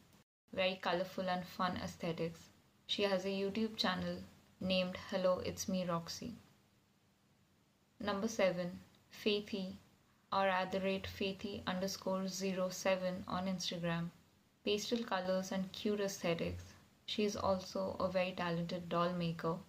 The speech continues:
She has a YouTube channel named Faithy Cam. Number eight, Samira Abdur Rahman, at the rate handmade underscore pics on Instagram. Very colorful and cheery aesthetics.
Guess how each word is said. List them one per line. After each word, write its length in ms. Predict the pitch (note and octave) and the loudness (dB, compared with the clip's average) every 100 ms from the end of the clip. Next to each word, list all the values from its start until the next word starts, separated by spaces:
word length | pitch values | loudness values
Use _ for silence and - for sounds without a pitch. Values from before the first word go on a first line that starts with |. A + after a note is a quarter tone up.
| - _ _ _ | -20 _ _ _
She 200 | - A3 | -4 -2
has 260 | G#3 G3 G3 | 2 2 2
a 20 | |
YouTube 480 | G3+ G3 G3+ A3+ A3 | 0 -2 2 0 2
channel 380 | G3+ F3 F3 F3 - - _ - | 2 2 0 -6 -10 -20 _ -4
named 340 | G3 F#3+ F#3 | 2 4 2
Faithy 560 | F#3+ - F#3 F#3 G3 - | 0 0 0 0 -4 -2
Cam. 380 | F3+ F3+ F3 - - _ _ _ _ _ _ _ _ _ _ _ _ _ - | -2 -2 -6 -10 -16 _ _ _ _ _ _ _ _ _ _ _ _ _ -4
Number 260 | G3+ G3 - | 0 2 2
eight, 440 | - F#3 F#3+ - - - _ _ _ - | 0 -2 -4 -12 -20 -20 _ _ _ -6
Samira 600 | G#3+ G3 G3 G3+ G3 - | -4 -2 -2 2 2 2
Abdur 340 | F3+ G3+ F#3+ F#3 | -2 -2 -2 -2
Rahman, 500 | F#3+ F3 F3 E3+ F#3 - - - - _ - | -2 0 0 0 -4 -10 -18 -20 -20 _ -2
at 120 | G3 | 0
the 120 | G3 | 2
rate 240 | G3 G3 G3 | 0 0 -4
handmade 600 | - G3 G3 G3 G3+ - - - | -2 0 0 -2 -4 -8 -12 -4
underscore 640 | F#3+ F3+ F#3+ - F#3 F#3 F#3 | -2 -2 -4 -2 0 0 0
pics 420 | F#3+ F#3+ - - - - | -2 -2 -6 -14 -12 -2
on 220 | F#3+ G3 | 0 2
Instagram. 560 | F#3+ F3 F3 E3+ E3+ F3+ - - _ - - - | 0 -2 -2 0 0 -2 -8 -18 _ -20 -20 0
Very 240 | F#3+ F#3+ G#3 | 4 4 2
colorful 500 | F#3 F3+ F#3+ - F#3+ | 0 2 2 0 0
and 180 | F#3 F#3+ | 0 0
cheery 380 | - G3 F#3 F#3+ | -2 0 2 2
aesthetics. 720 | F3+ - E3 E3 E3+ - | 0 0 0 0 -2 -6